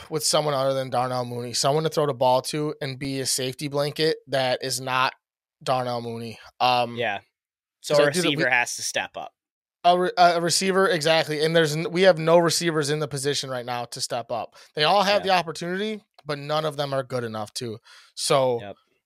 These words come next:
Speaker 1: if one of them does, that will be, I think it, it'll be like, "Oh, hey, there's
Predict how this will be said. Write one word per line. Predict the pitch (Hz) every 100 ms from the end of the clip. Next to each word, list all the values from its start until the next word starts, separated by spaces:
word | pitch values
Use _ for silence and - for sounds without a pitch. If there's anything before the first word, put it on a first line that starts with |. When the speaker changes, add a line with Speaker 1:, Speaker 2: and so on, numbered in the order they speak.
| _ 165
Speaker 1:
if | 160 -
one | 151
of | 147
them | 143 143
does, | 156 185 220 220 - _ _ _ _ _ _ _ _ -
that | 143 143 165
will | 156
be, | 151 147 147 139 135
I | - 135
think | - 143 139
it, | 135 -
it'll | 139 139
be | 139
like, | 135 -
"Oh, | 143 135
hey, | 139 131 127
there's | 127